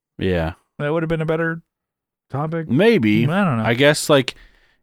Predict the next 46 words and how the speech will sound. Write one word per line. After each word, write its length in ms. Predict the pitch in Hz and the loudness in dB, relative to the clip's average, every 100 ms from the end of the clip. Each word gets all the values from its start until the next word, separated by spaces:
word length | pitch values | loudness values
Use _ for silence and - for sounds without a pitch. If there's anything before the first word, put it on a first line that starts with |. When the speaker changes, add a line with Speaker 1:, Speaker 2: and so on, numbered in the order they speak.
| - | -12
Speaker 1:
would 280 | 113 127 120 | -2 0 2
you 100 | 127 | 0
consider, 500 | - 131 - 139 131 | 0 -4 0 2 4
like, 300 | 117 110 - | 4 2 2
Nash 380 | 104 98 117 - | 2 2 0 -2
guitars 400 | 127 147 143 143 | 0 2 2 2
as 100 | 143 | 0
a 60 | 151 | -2
clone 540 | - - 104 117 139 | -2 0 2 4 4
of 180 | 139 135 | 2 2
the 60 | 127 | -2
Fender? 600 | - 131 165 196 233 220 _ | 0 0 2 2 2 -4 _
Speaker 2:
Yeah. 260 | 143 117 78 - | -4 -4 -4 -2
Speaker 1:
I 20 | |
mean, 120 | 139 | 2
they're 100 | 135 | 2
pretty, 360 | 127 - 170 123 - | 0 2 2 2 2
yeah, 260 | 113 120 - | 4 4 0
okay. 260 | 98 - - | -6 -6 -6
Speaker 2:
Yeah. 200 | 127 107 - _ _ _ - | -10 -12 -14 _ _ _ -8
But 380 | 156 170 117 | -4 -4 -6
the 80 | _ | _
thing 200 | - 147 | -8 -6
is, 220 | 135 123 113 | -4 -4 -4
they're 200 | 120 117 | -4 -4
trying 220 | - 123 | -4 -6
to 80 | 113 | -6
do 160 | 113 | -6
a 60 | 101 | -6
clone 440 | - 117 113 107 | -6 -4 -4 -6
of, 220 | 113 104 | -6 -8
like, 180 | 101 98 | -6 -8
custom 360 | - 131 - 107 | -6 -6 -6 -8
shop 320 | - 101 104 _ | -8 -8 -10 _
relics. 440 | 107 80 - - _ _ _ _ _ _ _ - | -10 -10 -20 -20 _ _ _ _ _ _ _ -8
Speaker 1:
Yeah. 460 | 104 104 85 60 - _ _ | 0 2 2 -2 -10 _ _
Speaker 2:
Like, 140 | 120 98 | -18 -6
Speaker 1:
And 220 | 107 104 | -2 2
they're 320 | 101 101 95 | 2 2 2
Speaker 2:
blah, 100 | 92 | 0
blah, 0 | |
blah, 240 | 80 - 101 | -2 -4 -4
blah, 100 | - | -2
Speaker 1:
cheaper? 440 | 87 220 226 233 | -2 0 -2 -4
Speaker 2:
blah. 100 | 240 - - - 135 | -8 -14 -20 -14 -10
Yeah. 160 | 101 | -10